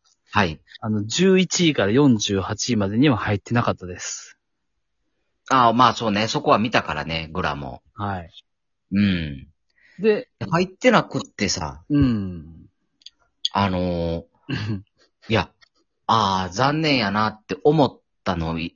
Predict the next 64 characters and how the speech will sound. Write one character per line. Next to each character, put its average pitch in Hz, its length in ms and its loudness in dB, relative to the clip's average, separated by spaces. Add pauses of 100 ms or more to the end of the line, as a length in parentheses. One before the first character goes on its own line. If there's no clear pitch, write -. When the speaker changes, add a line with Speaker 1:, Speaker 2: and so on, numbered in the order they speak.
Speaker 1:
矢 101 140 -2
先 104 340 -4
に 98 140 -2
さ。 87 320 -4
Speaker 2:
は 151 160 4
い 117 60 0
は 107 140 -6
い 92 40 -12
は 92 140 -12
い - 20 -20
は 87 240 -18
い。 - 40 -20 (1000)
Speaker 1:
え？ 254 200 2 (840)
も 262 180 10
し - 100 0
か - 140 4
し - 100 -2
た - 140 2
ら、 165 220 -2 (280)
デ 107 200 0
ィ 156 140 4
ー 196 60 6
エ 208 40 8
ム 214 140 0
来 - 100 -4
た 403 120 6
ん 311 60 4
ち - 80 -2
ゃ 151 60 2
う 104 60 0
ん？ 85 100 -6
グ - 100 -4
リ 107 80 0
ー - 60 -2
ン - 40 -4
と - 120 -12
こ。 - 180 -16 (600)
Speaker 2:
そ 285 340 4
う 147 80 -4
だ 107 180 -2
ね。 101 380 -6 (480)
Speaker 1:
っ - 40 -18
て 180 120 4
思 160 320 2
っ - 140 -8
た 90 120 -4
の 78 120 -8
よ。 65 200 -16 (380)
Speaker 2:
ト 254 140 0
ッ - 20 -4
プ 262 240 -4
テ 269 180 2
ン 247 240 4
入 254 280 -12
り 220 440 -2 (320)
や 127 160 0
な 131 140 2
っ - 20 -14
て - 100 -12
な 92 120 -8
っ 87 40 -10
た - 140 -8
よ 104 60 -6
ね。 87 260 -12